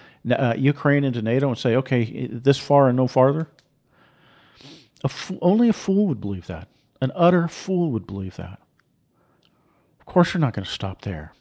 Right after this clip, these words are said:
They've made it very clear. We need a strategic defeat of Russia. Putin's a thug, a murderer, a criminal, a war criminal. Vice President came out and said,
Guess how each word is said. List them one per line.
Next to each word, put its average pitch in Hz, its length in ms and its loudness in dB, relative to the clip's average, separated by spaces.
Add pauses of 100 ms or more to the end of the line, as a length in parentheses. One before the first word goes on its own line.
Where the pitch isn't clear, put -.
(140)
They've 139 160 -2
made 185 160 4
it 160 60 0
very 165 200 2
clear. 147 720 6
We 131 100 -4
need 147 160 0
a 127 60 0
strategic 135 800 0
defeat 120 480 -2
of 107 180 -8
Russia. 101 500 -8 (400)
Putin's 127 360 -2
a - 20 -8
thug, 117 400 2
a 101 80 -2
murderer, 107 460 -2
a - 20 -8
criminal, 123 460 2
a 120 60 6
war 143 220 8
criminal. 139 760 6
Vice 120 260 -4
President 117 400 -6
came 120 180 -4
out 117 140 -4
and 110 140 -10
said, 110 260 -6